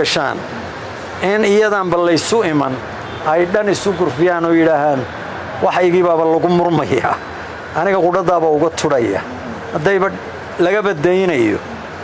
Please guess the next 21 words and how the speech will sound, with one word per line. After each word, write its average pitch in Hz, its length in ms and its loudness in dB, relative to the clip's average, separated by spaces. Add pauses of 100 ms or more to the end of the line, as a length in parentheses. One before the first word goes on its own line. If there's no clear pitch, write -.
anaaba 180 400 0
ka, - 180 -2 (460)
<laughs> - 480 -8
anaaba 180 400 0
le, 170 100 2
bal 160 180 0
waa 180 200 2
tay 165 200 2
anigu 165 360 2
tayda 175 320 2
jeebka 170 400 0
aan 156 100 0
bagashanayaa. 143 680 0 (500)
Bal 151 100 0
waxaan 175 400 0
aynu 165 340 0
laakiin 160 320 0
ku 196 180 2
wada 160 200 2
hadlaynaa. 131 600 -2 (540)
Haddaadan 180 560 0